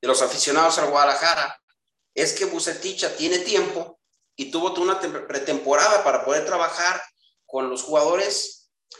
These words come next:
pero realmente no los ha tenido, porque se fueron a la selección olímpica, a los preolímpicos primero, y después se fueron a jugar a los Juegos Olímpicos. Entonces Vucetich también le ha batallado para tener un cuadro titular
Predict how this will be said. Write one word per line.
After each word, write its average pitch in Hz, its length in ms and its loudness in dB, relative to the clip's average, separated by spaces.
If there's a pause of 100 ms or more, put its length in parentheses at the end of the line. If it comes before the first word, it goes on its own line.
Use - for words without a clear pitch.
(120)
pero 147 240 0
realmente 196 540 2
no 185 120 -2
los 196 200 0
ha 180 140 -4
tenido, 214 540 -6 (500)
porque 139 260 -4
se 160 120 -4
fueron 196 300 0
a 180 80 2
la 147 280 -2
selección 143 420 -6
olímpica, 196 560 -4 (140)
a 147 40 -10
los 139 180 -6
preolímpicos 269 600 0
primero, 139 360 -4 (880)
y 151 120 -10
después 160 400 -2
se 185 80 -2
fueron 156 300 -4
a 127 180 -2
jugar 123 280 0
a 123 40 -2
los 127 120 -6
Juegos 113 280 -12
Olímpicos. - 500 -16
Entonces 175 320 0
Vucetich 185 540 0
también 175 420 2 (1300)
le 135 140 4
ha 135 60 8
batallado 151 580 4
para 131 160 6
tener 127 240 2
un 156 200 0
cuadro 131 360 2
titular 180 400 -4